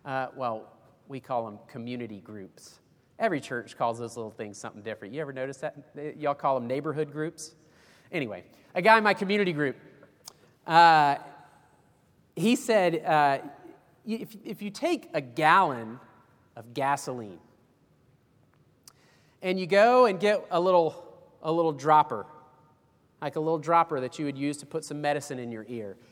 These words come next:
and you soak up some milk, and you drop that milk into the gallon of gasoline. You could then take that gallon of gasoline and pour it into your lawnmower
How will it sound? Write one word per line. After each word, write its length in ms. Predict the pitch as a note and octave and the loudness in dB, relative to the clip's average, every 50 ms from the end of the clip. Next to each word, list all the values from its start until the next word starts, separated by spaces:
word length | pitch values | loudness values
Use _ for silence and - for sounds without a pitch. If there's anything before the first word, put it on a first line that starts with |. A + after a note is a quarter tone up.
| _ _ | _ _
and 160 | - D#3 D3+ | -8 -6 -6
you 80 | D3+ E3 | -4 -6
soak 380 | D#3 - - G#3 A3 A#3 - | -6 -2 0 0 0 2 2
up 480 | G#3+ F#3 E3+ E3+ E3 - - - - _ | 0 2 2 0 -2 -6 -16 -20 -20 _
some 400 | _ - - D#3 C#3+ C3 B2 B2+ | _ -12 -10 -10 -8 -8 -10 -8
milk, 380 | C3 C#3 A#2+ G#2 G#2 - - - _ _ _ _ _ _ _ _ _ _ _ _ _ | -6 -6 -6 -6 -8 -14 -20 -20 _ _ _ _ _ _ _ _ _ _ _ _ _
and 140 | C#3 C3+ B2+ | -12 -10 -10
you 60 | C3 | -10
drop 400 | B2+ C3 D3+ F3 F#3+ A3+ A#3 A#3 | -10 -2 2 6 6 6 6 4
that 200 | G#3+ G3 F3 D3+ | 0 0 0 0
milk 400 | D3+ D3 D3 C#3 C#3 - - - - - _ - _ _ _ _ _ - | 0 2 2 2 2 0 -4 -14 -20 -20 _ -20 _ _ _ _ _ -2
into 240 | F3+ F#3 F#3 F3+ E3+ | -2 -2 0 -2 -4
the 80 | D#3+ | -6
gallon 380 | C#3 C3+ D#3 D#3 E3+ F3+ F3 E3+ | -2 2 2 4 4 4 2 0
of 80 | D#3 | 0
gasoline. 560 | C#3 D3+ C#3+ C#3 C3 - B2+ A#2 G#2 F#2+ F2 E2+ _ _ _ _ _ _ _ _ _ _ _ _ _ _ _ | 0 0 0 0 -2 -4 -10 -12 -12 -14 -16 -20 _ _ _ _ _ _ _ _ _ _ _ _ _ _ _
You 160 | E3 A3+ D4+ | -2 0 0
could 200 | D4+ F4 E4 F#3 | 2 0 -2 0
then 200 | F3 A#3+ B3+ A#3 | 0 0 0 0
take 320 | - - G#3 B3+ C#4 - - | -2 0 0 0 0 0 0
that 200 | A#3 G#3+ F3 E3 | 0 0 0 2
gallon 280 | G3 G#3 G#3 G3+ F#3+ | 2 2 2 2 0
of 60 | F3 D#3+ | -2 0
gasoline 600 | E3+ D#3+ D#3+ D#3 - D3+ C3+ B2+ B2+ B2+ B2 C3+ - _ _ _ _ _ | 2 2 2 2 0 -4 -6 -6 -6 -8 -10 -14 -18 _ _ _ _ _
and 180 | - D#3 D3+ D3 | -6 -6 -6 -6
pour 280 | - - A#3+ C4 C#4 C4 | -4 0 2 4 4 2
it 80 | C4 | 2
into 240 | A3+ G#3+ A3 - G#3+ | 0 -4 -4 -6 -6
your 160 | G3+ F#3+ F3+ | -4 -2 -2
lawnmower 680 | E3+ D#3+ D#3+ E3+ E3+ D#3 C#3 C3 A2+ A2 G#2 G#2+ A#2+ | 0 0 0 0 0 -2 -2 -4 -4 -4 -6 -8 -10